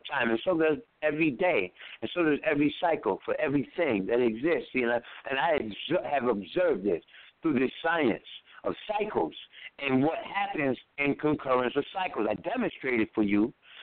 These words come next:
with genetics and the birth of Noble Drew Ali. And you can watch again if that si-, if, if this movement falls victim out of, you know, into obscurity.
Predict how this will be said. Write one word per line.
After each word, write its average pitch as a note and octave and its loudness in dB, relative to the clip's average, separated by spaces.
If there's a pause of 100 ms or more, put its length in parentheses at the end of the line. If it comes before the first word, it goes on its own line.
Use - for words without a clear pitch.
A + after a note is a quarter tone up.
(100)
with D3+ 0
genetics F#3 0 (640)
and E3+ 2
the F3 2
birth E3+ 0
of E3 4
Noble F3+ 4
Drew E3+ 2
Ali. G3 2 (1600)
And D3+ 4
you E3+ 2
can F3+ 4
watch F#3+ 2
again G3 2
if D#3 0
that F3+ 2
si-, D3 -4
if, E3 2
if D#3 2
this F3+ 0
movement F#3 2
falls F#3+ 0
victim F#3 2
out F#3 2
of, F3+ 0
you F#3+ 2
know, F3 2
into E3+ 2
obscurity. G3 2